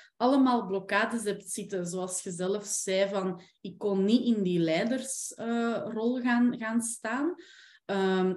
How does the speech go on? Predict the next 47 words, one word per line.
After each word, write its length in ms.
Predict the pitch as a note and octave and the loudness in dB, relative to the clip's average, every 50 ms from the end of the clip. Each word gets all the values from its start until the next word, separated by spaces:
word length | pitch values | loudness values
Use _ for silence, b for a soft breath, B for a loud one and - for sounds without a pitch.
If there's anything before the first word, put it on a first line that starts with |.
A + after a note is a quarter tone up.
| - | -4
als 200 | - F3+ - - | -6 -8 -8 -4
je 200 | - A3 G3+ - | 0 0 0 0
allemaal 420 | - G#3+ A#3 B3+ C4 C4 B3 A3+ G3 | 0 2 2 4 4 4 4 2 2
blokkades 600 | F#3+ F#3 F3 - - F3+ G3 B3 B3+ D4 - - | 0 -2 -2 -2 -2 0 0 2 0 0 0 2
hebt 240 | C#4+ C#4+ - - | 0 0 -2 -4
om 140 | - A3 G#3+ | -6 -4 -4
iets 260 | G#3 G3+ G3+ - - - | -4 -4 -4 -6 -6 -6
te 140 | G3+ F3+ E3+ | -4 -4 -2
doen 240 | F3+ G#3+ B3 C4 | 0 2 4 4
of 100 | B3 A3+ G#3 | 4 2 2
om 160 | F#3+ F3+ F3+ | 0 0 0
zichtbaar 540 | E3+ F3 A#3 A#3 A#3 A3+ A#3 A#3 A#3 A3+ - | 0 2 2 0 2 2 0 -2 -2 -2 -6
te 100 | G#3 G3 | -6 -4
zijn, 220 | F3 G3 F#3+ F#3+ | -2 0 0 0
is 200 | F#3+ F#3 F3 F3 | 0 0 -2 -2
ook 160 | G3 G3+ - | -4 -4 -2
een 180 | - A3 G3+ F#3 | -2 -2 0 2
hele 600 | F3+ F3+ F3+ G3 G#3 G#3+ G#3+ G#3 G#3 G#3 B B B B B B | 2 2 2 2 2 0 0 -2 -2 -4 B B B B B B
bekend, 420 | B F3 F#3+ F#3 - G3 G3 F#3+ - | B -6 -6 -4 -2 -2 -2 -2 -2
allee, 420 | - G3+ G3+ G3 F#3+ G3+ G3+ - - | 0 0 2 2 0 0 -4 -6 -6
ene 320 | G3 G#3 G3 F#3 F#3+ F#3 | -2 0 0 0 0 0
die, 320 | E3+ F#3+ F#3+ F#3+ F#3+ F#3 | 0 -2 -2 -2 -4 -4
die 160 | E3+ F3+ F3 F3 | -2 -4 -2 -2
veel 260 | F3+ F3+ G3+ A3 G3+ | 0 0 0 0 0
voorkomt. 580 | F3 F3 F3 F#3 A#3+ A#3+ - - C4+ C4 B3+ | -2 -2 -2 -2 -2 -2 -4 -4 -2 -2 -2
Ik 80 | - - | -4 -6
zie 160 | - - G3+ | -10 -10 -6
dat 120 | F3 E3 E3 | -6 -4 -4
ook 160 | G3 G3+ G3+ | -4 -4 -4
bij 120 | G#3+ G3+ | -4 -2
mijn 220 | F#3+ F3 E3+ F3 E3+ | 0 2 2 0 0
klanten. 540 | F3+ E3+ F3+ G#3+ C4 C#4 C#4+ D#4+ D#4+ D#4+ B B B B B B B B | -2 -2 0 0 0 0 0 -4 -6 -8 B B B B B B B B
Als, 540 | B G3+ G#3+ G#3 - - - - - - - - | B 2 2 2 2 -2 -4 -4 -6 -8 -12 -10
als 320 | - G3+ G3+ - - - - - | -8 -8 -6 -6 -6 -6 -6 -4
jij 340 | G#3+ A3 B3 C4+ C#4+ - | -2 0 0 0 -2 -2
niet 540 | A3 G#3 G3 G3 G3+ G#3+ C4 D4 D#4 D4+ - - - _ _ _ | -2 0 0 2 4 6 6 6 4 2 -2 -8 -18 _ _ _
zichtbaar 600 | F3 E3+ G#3+ B3+ C4 B3 B3 C#4 C#4+ C4+ B3 G3 | -4 0 0 0 0 0 0 2 2 4 2 2
durft 360 | F#3 G3+ F#3+ F#3+ F3+ - - - | 0 -2 -2 -2 -4 -6 -10 -10
zijn 320 | - - G3 F#3+ F#3 F3+ | -6 -4 -2 0 0 0
op 180 | F3 F3 - - | 0 -2 -2 0
Instagram, 800 | A#3+ B3+ C4+ C4 - - A#3+ G#3+ G#3 F#3+ F#3+ F#3 F#3 F#3 F3+ E3 | 4 4 4 4 2 0 -2 -2 -2 -2 0 0 2 2 0 0
op 140 | F3+ E3+ | -4 -6
sociale 540 | - - G3+ F#3+ - - G3+ F3+ F#3+ F3+ F3 | -8 -10 -8 -6 -4 -2 0 0 2 2 2
media, 720 | F3+ F3+ F3+ G3+ A#3 A#3+ B3 A#3+ A#3+ A3 G3 F#3 F#3 E3+ - | 2 2 2 2 2 2 2 2 2 0 2 0 0 -2 -2
op 160 | F3 F3 - - | -4 -6 -8 -8
andere 380 | - G#3+ A#3+ B3+ B3+ A#3+ A#3+ | -2 2 2 4 4 2 0
kanalen, 640 | - A3+ G3+ G3 F#3+ F#3 F#3 F3+ F3+ F3+ F3 F3 F3 | 0 -2 -2 0 2 2 4 4 4 2 2 0 0